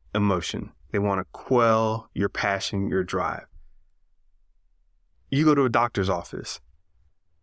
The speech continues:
They don't want to make you better. They just want you to stop being in pain. And there's a big difference there,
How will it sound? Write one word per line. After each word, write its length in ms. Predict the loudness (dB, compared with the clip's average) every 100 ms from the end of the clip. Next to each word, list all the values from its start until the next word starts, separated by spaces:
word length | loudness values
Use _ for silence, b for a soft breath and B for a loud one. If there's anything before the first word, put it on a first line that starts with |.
| -6
They 140 | 0 2
don't 160 | 2
want 200 | 2 0
to 380 | 0 0 0 -2 _ _ _ _ _ _ -2
make 300 | 0 0 0
you 120 | -2
better. 520 | 0 0 0 -2 -8 -12 -4
They 100 | -2
just 220 | 0 0
want 280 | -2 -2 -2
you 100 | 0
to 100 | 0
stop 460 | -2 0 0 0
being 280 | 0 0 2
in 140 | 0
pain. 420 | -2 -6 -6 -8 -14 _ _ _ _ _ _
And 120 | 0 2
there's 140 | 2
a 60 | 2
big 220 | 0 2
difference 360 | -2 -2 -8
there, 280 | -6 -8 -10